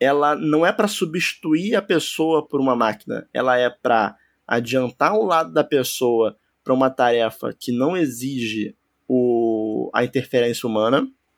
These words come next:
e aí você vai utilizar ali um sistema de machine learning, é, sem interferência humana, né? É...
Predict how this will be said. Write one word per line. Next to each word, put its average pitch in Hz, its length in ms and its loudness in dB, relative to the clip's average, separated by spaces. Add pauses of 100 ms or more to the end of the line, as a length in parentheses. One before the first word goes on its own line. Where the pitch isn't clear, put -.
e 120 80 0
aí 113 160 4
você 110 240 -2
vai 110 140 2
utilizar 104 500 0
ali 101 360 0 (340)
um 95 80 -6
sistema 113 380 -2
de 107 100 -10
machine 110 420 -2
learning, 107 500 2 (320)
é, 104 260 0
sem 123 220 -2
interferência 110 640 -4
humana, 131 320 0 (340)
né? 113 200 -4 (340)
É... 110 960 2